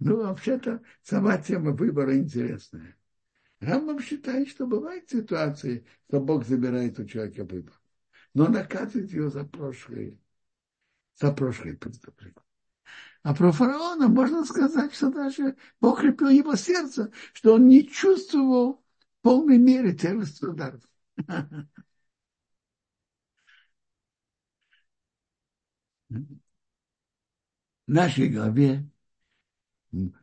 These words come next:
есть много законов. Первая глава в Торе, в которой есть много законов. Давайте почитаем. Бог ска-,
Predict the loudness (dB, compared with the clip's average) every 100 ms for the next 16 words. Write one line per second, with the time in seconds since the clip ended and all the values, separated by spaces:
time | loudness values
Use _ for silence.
0 | _ _ _ _ 4 4 2 -4 0 2
1 | 4 4 2 0 -4 -4 -4 -8 -12 _
2 | _ _ _ _ _ _ _ -8 -8 -6
3 | -4 -4 -6 -14 _ _ _ 0 2 4
4 | 4 6 6 4 2 2 0 -4 0 0
5 | 2 -2 -6 -8 -4 0 0 0 -4 0
6 | 2 2 -2 -6 -10 -14 -14 -16 _ _
7 | _ -6 -4 -4 -8 -10 -10 -12 -14 -18
8 | -20 _ _ _ _ _ _ _ _ _
9 | _ _ _ _ _ 0 4 4 2 -2
10 | 0 0 -2